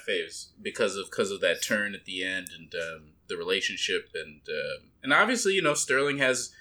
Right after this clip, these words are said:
has a big moment as far as, um, realizing life and, um,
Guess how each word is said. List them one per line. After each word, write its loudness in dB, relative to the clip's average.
has 6
a 0
big 2
moment 0
as -6
far 4
as, -2
um, -6
realizing 0
life 2
and, -12
um, -12